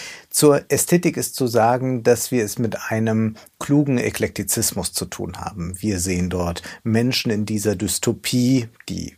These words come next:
viele ja erst noch für eine Utopie halten, in fernöstlichen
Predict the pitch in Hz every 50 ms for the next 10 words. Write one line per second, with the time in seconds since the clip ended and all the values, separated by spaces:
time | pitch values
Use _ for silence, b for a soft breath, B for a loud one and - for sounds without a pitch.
0 | _ - - - 110 92 95 95 95 87 90 87 - - 104 92 - - - 98
1 | - - 101 90 101 101 104 - 139 123 - 143 113 - - 120 98 - 95 98
2 | 98 - - 113 101 90 B B B B B - - 113 104 98 90 - - 110
3 | 101 107 104 87 110 110 - - - 107 - - - 104 104 104 95 -